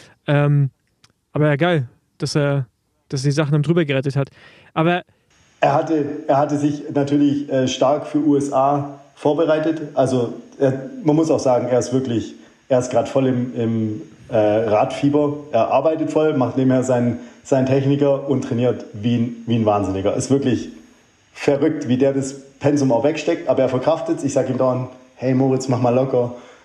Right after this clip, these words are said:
Speaker 2: Er zieht's trotzdem durch. Also er fährt dann, äh, drei Bahntournee,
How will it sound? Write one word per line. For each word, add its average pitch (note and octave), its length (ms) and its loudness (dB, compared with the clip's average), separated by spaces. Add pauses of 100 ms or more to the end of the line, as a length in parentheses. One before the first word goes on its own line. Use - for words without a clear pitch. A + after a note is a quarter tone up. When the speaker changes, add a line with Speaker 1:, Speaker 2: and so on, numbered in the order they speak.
(280)
Speaker 2:
Er C#3 140 2
zieht's C#3 220 -2
trotzdem D3 360 0
durch. D#3 300 2
Also A#2+ 380 0
er B2+ 100 2
fährt C3 300 0
dann, C3 280 0 (520)
äh, B2+ 300 2 (160)
drei C#3 220 2
Bahntournee, D#3+ 840 0